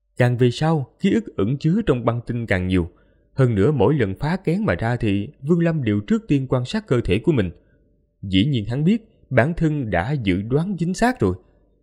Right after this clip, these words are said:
Tinh điểm trên trán xác thực đại biểu một lần trọng tổ thân thể.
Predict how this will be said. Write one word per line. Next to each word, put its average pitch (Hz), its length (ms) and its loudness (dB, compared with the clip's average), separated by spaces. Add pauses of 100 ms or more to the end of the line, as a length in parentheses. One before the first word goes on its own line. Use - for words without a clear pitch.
(160)
Tinh 123 160 0
điểm 135 240 0
trên 117 180 -2
trán 160 240 -4
xác 220 240 -8
thực - 220 -4
đại 104 220 0
biểu 104 220 0
một 117 200 0
lần 92 200 0
trọng 92 180 0
tổ 98 200 0
thân 127 160 -4
thể. 101 280 -2